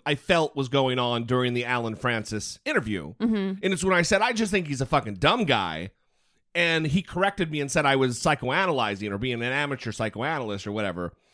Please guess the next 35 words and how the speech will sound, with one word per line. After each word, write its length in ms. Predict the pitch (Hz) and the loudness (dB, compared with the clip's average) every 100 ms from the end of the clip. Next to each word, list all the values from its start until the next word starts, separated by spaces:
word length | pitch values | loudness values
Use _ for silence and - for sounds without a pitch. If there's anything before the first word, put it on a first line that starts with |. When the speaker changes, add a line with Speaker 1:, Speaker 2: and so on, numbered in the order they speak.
| _ _ _ _ - | _ _ _ _ -16
Speaker 1:
Uh, 40 | 165 180 - 160 | -16 -16 -20 -6
that's, 500 | 180 254 - - - - - _ _ _ _ _ _ - - 160 _ - | -2 0 -2 -6 -8 -18 -20 _ _ _ _ _ _ -20 -20 -20 _ 2
calling 240 | 240 339 | 4 4
somebody 240 | 220 175 | 4 4
a 60 | 139 | 4
fucking 280 | 190 147 123 | 2 0 2
dumb 260 | 135 202 | 2 4
guy, 200 | 160 113 | 2 2
that's 160 | 165 - | 0 2
not 160 | 170 110 | 0 2
a 40 | |
diagnosis. 880 | 120 113 85 104 170 - 78 101 - | 2 2 -2 0 0 -2 -8 -10 -4
That's 200 | 147 - | -4 -4
just 220 | 220 - | -6 -6
a 60 | 104 | -6
judgment 500 | 98 165 180 113 - | 0 0 0 -8 -6
call. 420 | 95 80 - - - | -6 -6 -12 -4 0
Speaker 2:
<laughs> 100 | 339 - - - - 311 | 0 -2 -6 4 8 8
Speaker 1:
You 80 | 190 | 8
know 100 | 190 | 6
what 120 | 180 | 4
I 60 | 165 | 4
mean? 420 | 165 214 302 262 - - - | 2 0 -2 -8 -12 -14 2
And 120 | 233 | 4
I, 60 | 254 | 6
Speaker 2:
Yeah. 40 | |
Speaker 1:
maybe 220 | 240 247 220 | 4 2 4
he 100 | 214 | 4
was 120 | 180 | 2
just 180 | 156 143 | 2 2
ribbing 300 | 160 147 139 | 4 4 2
me 120 | 131 | 0
and 80 | 120 | 0
being 180 | 120 110 | 0 -2
playful. 680 | - 160 143 110 85 87 127 | 0 2 2 0 -6 -6 -10